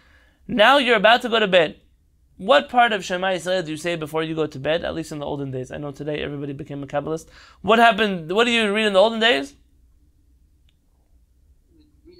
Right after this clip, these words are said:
Speaker 2: at least the first paragraph.
Speaker 1: The first paragraph of Shema Yisrael. The first paragraph. Says Rashi, with the first paragraph of Shema Yisrael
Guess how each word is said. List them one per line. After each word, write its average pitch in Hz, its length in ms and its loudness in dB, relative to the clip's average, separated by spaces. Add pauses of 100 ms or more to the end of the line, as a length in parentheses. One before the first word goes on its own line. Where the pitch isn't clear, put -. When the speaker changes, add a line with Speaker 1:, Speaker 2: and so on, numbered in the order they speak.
Speaker 2:
at 277 160 -20
least - 400 -20
the - 80 -20 (100)
first 135 340 -20
paragraph. 135 440 -20 (280)
Speaker 1:
The 403 80 -2
first - 280 2
paragraph 226 440 2
of 190 100 -12
Shema 196 160 -4
Yisrael. 160 440 -4 (880)
The 220 120 -4
first 320 260 2
paragraph. 185 560 2 (720)
Says 285 340 4
Rashi, 240 400 0
with 233 120 -2
the 214 80 2
first 392 460 -2
paragraph 233 500 4
of 175 120 -6
Shema 196 260 -2
Yisrael 208 680 -2